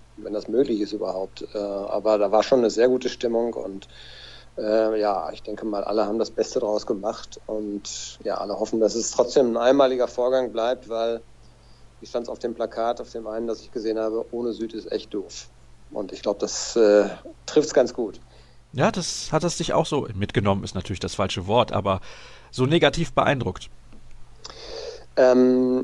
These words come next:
Speaker 1: ich weiß gar nicht, ob es nicht vielleicht anders sogar ist, nämlich dass als Spieler es gar kein so großes Problem war, sobald das Spiel lief. Also vorher wird man das sicherlich gemerkt haben, natürlich beim Warmlaufen, da geht ja dann ansonsten, wenn die auf die linke Seite laufen,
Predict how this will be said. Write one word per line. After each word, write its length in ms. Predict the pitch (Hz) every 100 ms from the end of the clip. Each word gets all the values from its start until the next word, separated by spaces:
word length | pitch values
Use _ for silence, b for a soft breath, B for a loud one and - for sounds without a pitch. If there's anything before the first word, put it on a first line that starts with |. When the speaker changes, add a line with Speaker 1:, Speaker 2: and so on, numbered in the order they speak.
| -
Speaker 1:
ich 220 | 135 - - -
weiß 500 | 131 131 127 - -
gar 160 | 208
nicht, 160 | 185 143
ob 100 | -
es 80 | 147
nicht 160 | 143 -
vielleicht 420 | 131 135 123 -
anders 320 | 160 165 -
sogar 260 | 151 143 139
ist, 300 | 151 - -
nämlich 240 | 135 135
dass 340 | 131 - -
als 240 | - 120 -
Spieler 460 | - - 143 156
es 160 | 135 -
gar 120 | 131
kein 220 | 147 131
so 140 | 120 135
großes 380 | 135 131 131 -
Problem 520 | - 117 117 131 143
war, 180 | 139 131
sobald 300 | 113 117 123
das 100 | -
Spiel 260 | - 127
lief. 360 | 113 123 120 -
Also 160 | 113
vorher 360 | 117 135 143 135
wird 100 | 143
man 100 | 131
das 140 | 113
sicherlich 400 | 147 151 160 143
gemerkt 380 | 147 127 127 123
haben, 160 | 139 131
natürlich 340 | 110 139 147
beim 180 | 123 110
Warmlaufen, 680 | 113 123 117 110 117 131 117
da 80 | 107
geht 160 | 117
ja 80 | 123
dann 220 | 113 110 110
ansonsten, 400 | 104 110 110 123
wenn 120 | 110
die 120 | 113 -
auf 80 |
die 80 | 117
linke 240 | 110 117 110
Seite 320 | 101 110 110
laufen, 480 | 101 104 - 104